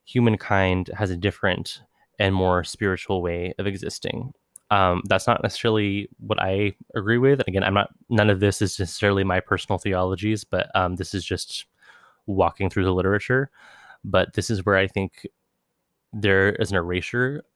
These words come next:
of more pagan spirituality that predates the Bible, because a lot of pagan thought is very animistic, is very pantheistic. So to say that humans are better or at a higher level than animals are spiritually,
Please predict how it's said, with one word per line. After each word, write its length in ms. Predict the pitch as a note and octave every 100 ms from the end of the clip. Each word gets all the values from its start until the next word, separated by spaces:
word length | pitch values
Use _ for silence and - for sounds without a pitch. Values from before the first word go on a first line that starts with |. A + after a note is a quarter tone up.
| _ _ -
of 120 | A#2
more 220 | A2 A2
pagan 320 | - A2 A#2
spirituality 720 | A2 A2+ A2 - G#2+ G#2+ A#2
that 200 | - -
predates 440 | - G#2 G#2 G#2 -
the 80 |
Bible, 480 | G#2+ A2 A2 C3 A#2+
because 640 | G#2 - F#2+ F#2 F2+ F#2 - _ _ _ _ _ _ _ _ _ _ _ _ _ _ -
a 80 | G#2+
lot 240 | G#2 G#2
of 100 | G2+
pagan 360 | - A2+ A2 G#2
thought 280 | G2 G2 G#2
is 100 | F#2+
very 240 | F#2+ G2
animistic, 580 | F#2+ F#2 F#2 - B2 -
is 120 | F#2
very 460 | F2+ F#2 F2+ F2+ - _ _ -
pantheistic. 920 | G2+ F#2+ F#2+ A#2 A#2 - C#3 - -
So 160 | - A2
to 80 | G#2
say 240 | - G2+
that 160 | F#2+ -
humans 480 | - G#2+ G2+ G2 F#2
are 200 | G2 F#2+
better 520 | F2 G2+ G2 F#2+ -
or 120 | G2
at 60 | G2
a 40 |
higher 320 | F#2+ G2+ G2
level 260 | F#2+ F#2 F#2+
than 160 | F#2+ G2
animals 440 | F#2+ F#2+ F#2 F2
are 160 | F2+ F2+
spiritually, 720 | - F#2+ F2 F#2+ F#2 F2+